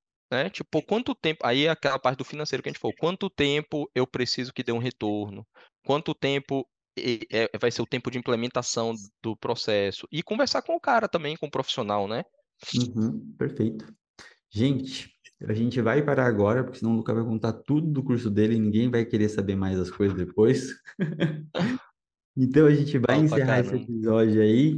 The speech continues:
Speaker 2: porque ficou extremamente bacana. Acho que realmente é, é o que o fisioterapeuta, muitas vezes a gente fala, né? Eu e o Rafa, a gente fala que o Lucas tem muita informação guardada aí,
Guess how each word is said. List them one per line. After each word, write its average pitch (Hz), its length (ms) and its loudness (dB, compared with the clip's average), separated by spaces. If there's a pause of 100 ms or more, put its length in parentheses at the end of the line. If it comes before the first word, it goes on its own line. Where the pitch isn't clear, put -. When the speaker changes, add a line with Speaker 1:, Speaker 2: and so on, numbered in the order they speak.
Speaker 2:
porque 127 680 6
ficou - 160 2
extremamente 160 580 -2
bacana. 135 540 2
Acho 123 120 -6
que - 100 -4
realmente 131 840 0 (320)
é, 104 640 4
é - 20 6
o 120 120 4
que - 60 -14
o - 20 -14
fisioterapeuta, 131 640 2
muitas 180 260 2
vezes 180 160 2
a 175 40 2
gente 156 360 0
fala, 143 460 0
né? 120 260 0
Eu 117 80 2
e 113 40 2
o 110 40 2
Rafa, 110 240 -2
a - 20 -4
gente 110 60 -6
fala 120 140 -2
que 120 100 -4
o 123 40 2
Lucas 123 200 0
tem 131 120 -2
muita 131 180 -2
informação 139 440 -4
guardada 110 600 0
aí, 120 220 -2